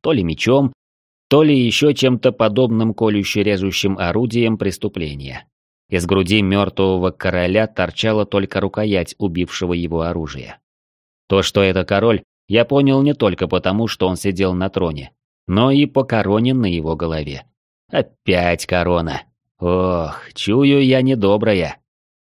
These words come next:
А идти внутрь придется. Позади трона, у самой стены, виднелся мерцающий овал очередного портала.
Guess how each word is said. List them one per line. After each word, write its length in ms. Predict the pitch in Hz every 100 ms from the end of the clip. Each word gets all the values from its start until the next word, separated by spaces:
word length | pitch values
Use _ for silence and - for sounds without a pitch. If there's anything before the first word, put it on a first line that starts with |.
| _ _
А 220 | 90 110
идти 280 | 135 - 160
внутрь 480 | 147 151 156 156 151
придется. 880 | 147 143 101 92 90 - 90 80 - _ _ _ _
Позади 420 | 95 92 98 92
трона, 540 | 92 110 123 101 87 85
у 100 | 90
самой 400 | - 95 90 85
стены, 460 | - 95 120 135
виднелся 640 | 98 95 82 107 127 -
мерцающий 720 | 123 113 107 101 92 87 - 92
овал 520 | - 85 76 101 -
очередного 680 | - 131 120 113 87 82 78
портала. 720 | 78 82 78 _ 76 65 62